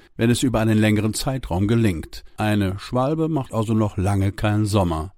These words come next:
Wenn Sie sich beispielsweise das Ziel gesetzt haben, zehn Kilo abzunehmen,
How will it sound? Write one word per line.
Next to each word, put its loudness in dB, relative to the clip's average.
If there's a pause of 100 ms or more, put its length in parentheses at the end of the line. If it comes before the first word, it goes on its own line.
(540)
Wenn 2
Sie 4
sich -2
beispielsweise 0
das -6
Ziel 0
gesetzt -2
haben, 4
zehn 2
Kilo 2
abzunehmen, 2